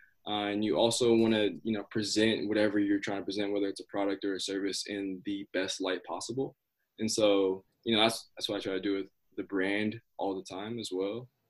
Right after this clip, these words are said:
And that's what I also try to do. That's why I try to present myself as a, as a person. I try to just, you know, give this very, um,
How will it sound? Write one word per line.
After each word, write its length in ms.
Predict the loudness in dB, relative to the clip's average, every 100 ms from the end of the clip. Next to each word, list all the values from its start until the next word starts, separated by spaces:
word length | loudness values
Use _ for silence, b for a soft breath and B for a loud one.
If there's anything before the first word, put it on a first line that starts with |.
| _ _ _ _ _ -2
And 120 | 4
that's 160 | 6 6
what 100 | 6
I 40 |
also 220 | 6 4 0
try 160 | 0
to 120 | 2
do. 300 | 2 2 2 0
That's 140 | 0 4
why 60 |
I 40 | 6
try 120 | 6
to 80 | 4
present 360 | 2 2 0
myself 400 | 0 -4 -2 -2
as 140 | -2 -4
a, 60 | -4
as 120 | -8
a 60 | -8
person. 340 | -8 -8 -8
I 40 |
try 180 | -2 4
to 100 | 4
just, 340 | 4 0 -2 -8 B B B B -6
you 100 | -4
know, 180 | -4 -4
give 300 | 4 6 6 2
this 320 | 2 2 0
very, 640 | 4 6 6 4 2 -2 -6 -8
um, 580 | -6 -6 -6 -6 -8